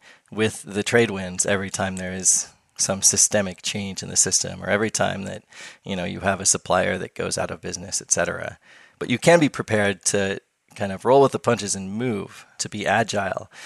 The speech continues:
Uh, are there ways that businesses are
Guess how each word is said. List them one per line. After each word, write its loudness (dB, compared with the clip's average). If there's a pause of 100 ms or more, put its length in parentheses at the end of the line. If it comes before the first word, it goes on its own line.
(240)
Uh, 2
are 8
there 10
ways 8
that 4
businesses 4
are 4